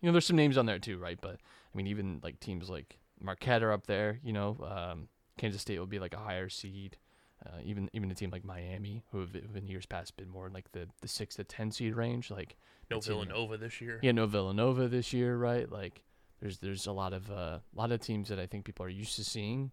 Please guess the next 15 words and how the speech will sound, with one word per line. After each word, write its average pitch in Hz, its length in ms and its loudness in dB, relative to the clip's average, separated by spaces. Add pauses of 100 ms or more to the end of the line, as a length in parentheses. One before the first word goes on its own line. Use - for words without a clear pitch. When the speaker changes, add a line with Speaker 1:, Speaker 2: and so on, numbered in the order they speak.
(220)
Speaker 1:
and, 85 340 -10 (180)
you 95 100 -8
know, 90 120 -10
they, 95 220 -8 (100)
it's - 180 -12
gonna 98 160 -10
be 92 120 -8
a 87 60 -8
little, 90 380 -10 (200)
it's - 80 -18
gonna 113 160 2
give 117 120 4
some 101 220 0
room 110 280 6
to, 95 200 -4